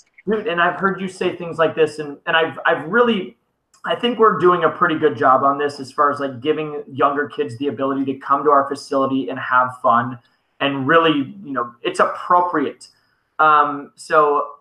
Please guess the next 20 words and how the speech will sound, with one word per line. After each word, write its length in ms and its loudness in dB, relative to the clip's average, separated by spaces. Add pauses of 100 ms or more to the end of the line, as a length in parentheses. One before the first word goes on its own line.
(120)
I 80 2
don't 120 0
know 140 4
where 120 6
I'm 160 2
going 340 4
besides, 380 -2
like, 180 -2 (140)
I, 200 4
I, 260 0
you 120 -8
were 80 0
the 160 -6
first 240 -2
person 300 -2
that 120 -4
made 140 -4
me 100 -8
realize, 400 0
like, 180 -10